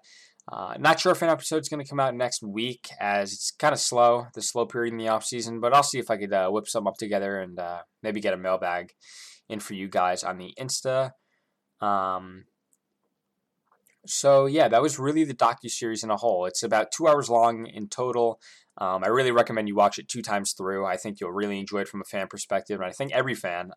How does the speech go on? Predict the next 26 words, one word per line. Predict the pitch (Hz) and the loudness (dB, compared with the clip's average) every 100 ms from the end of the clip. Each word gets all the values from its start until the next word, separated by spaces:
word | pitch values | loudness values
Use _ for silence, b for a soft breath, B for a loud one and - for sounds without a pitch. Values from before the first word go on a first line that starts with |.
| 92 | -6
um, | 90 87 90 92 - - | -4 -4 -6 -10 -18 -6
diehard | 98 98 104 107 113 | 2 4 6 8 8
or | 104 | 4
just | 101 107 | -4 -8
casual, | - 107 104 113 135 131 - B B | -2 0 2 2 0 -2 -10 B B
should | - 127 | -2 4
watch | 131 135 | 4 4
the | 139 | 2
docuseries | 127 117 110 - 95 92 | 2 4 -2 -6 -6 -8
and | 101 | -8
see | - | -8
how | 95 98 | -4 -2
an | |
N | 95 | -2
F | 98 - | -4 -2
L | |
team | 95 - 98 | -2 -4 -8
is | 95 | -8
really, | 95 98 95 95 | -6 -4 -2 -2
um, | 90 85 87 85 _ _ - - | -2 -4 -8 -16 _ _ -18 -8
put | - | -4
together | 139 120 120 92 | 0 4 4 4
and | 90 92 90 90 | -6 -8 -10 -12
ran | 90 92 101 98 95 | -6 0 2 0 -2
from | - 95 | -2 -2
a, | 87 92 90 | -2 -4 -6